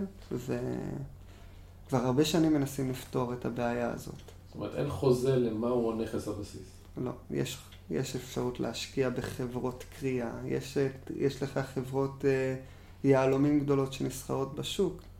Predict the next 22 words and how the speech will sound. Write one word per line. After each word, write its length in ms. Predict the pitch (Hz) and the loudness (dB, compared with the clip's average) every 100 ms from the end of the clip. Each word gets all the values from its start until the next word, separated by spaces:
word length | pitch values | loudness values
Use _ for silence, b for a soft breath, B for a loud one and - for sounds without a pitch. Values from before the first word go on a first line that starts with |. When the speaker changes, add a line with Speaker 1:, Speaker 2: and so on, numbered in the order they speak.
| B B B B B B | B B B B B B
Speaker 1:
אבל 180 | 127 127 | 0 2
אז 120 | 139 | 2
אתה 180 | 135 135 | -2 -4
סוחר 420 | - 139 - 135 | -8 -6 -2 0
על 80 | 127 | 0
החברה 540 | 123 - 120 127 143 127 | -2 -4 -2 4 4 4
ועל 140 | 127 | 0
הפעילות 460 | 123 131 127 139 139 | 0 0 0 0 0
העסקית 460 | 135 - - 214 | -2 0 -2 -2
שלה, 260 | - 151 143 135 | -2 -2 0 0
ולא 260 | 131 160 | 4 6
על 100 | 156 | 6
ה-, 140 | 139 - - | 6 4 2
לא 180 | 139 170 | 6 6
על 80 | |
הקומודיטי 640 | 147 - 131 139 143 - - | 4 2 2 2 0 0 0
Speaker 2:
על 80 | 110 | 2
Speaker 1:
עצמו. 240 | 113 120 | 2 2
Speaker 2:
הנכס 260 | 117 - - | 2 -2 -8
עצמו. 240 | - - - - - - - | -10 -14 -16 -18 -20 -18 -6
אוקיי. 280 | 123 - 104 110 - | -6 -6 -10 -12 -4
Speaker 1:
אני, 160 | 135 | -2